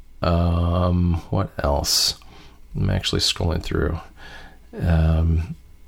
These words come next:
that's just about it. I mean, they're, oh, I know. In, in music, they've now got support for lyrics.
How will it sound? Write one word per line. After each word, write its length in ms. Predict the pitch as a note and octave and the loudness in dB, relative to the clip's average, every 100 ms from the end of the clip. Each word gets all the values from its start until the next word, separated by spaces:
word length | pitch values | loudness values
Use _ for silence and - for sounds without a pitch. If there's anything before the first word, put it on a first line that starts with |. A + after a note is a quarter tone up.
| - - - - - - - - - - - - - - - - | -20 -20 -20 -20 -20 -20 -20 -20 -20 -20 -18 -20 -20 -20 -18 0
that's 260 | C#3 F3+ - | 0 2 2
just 200 | D3 - | 2 2
about 460 | E2+ F#2 F2+ - | 6 6 6 4
it. 200 | G2 F2 | 4 4
I 60 | B1 | 4
mean, 140 | G2+ | 4
they're, 140 | A2 A2+ | 4 6
oh, 220 | B2 G#2 | 6 6
I 120 | G#2+ | 4
know. 200 | A2+ D#2+ | 4 2
In, 360 | E2+ E2+ G2 F#2+ | 0 0 0 0
in 280 | G2+ F#2+ F#2+ | 0 2 2
music, 380 | A#2+ A2 E2+ | 2 2 -2
they've 280 | - E2+ E2 | 0 0 0
now 220 | F#2+ F2+ | 0 2
got 200 | F2 D#2 | 2 0
support 380 | - - G2 D#2+ | -2 -4 -2 0
for 100 | - | 0
lyrics. 500 | D#2+ G#2 F2+ - - | 0 0 0 -4 -10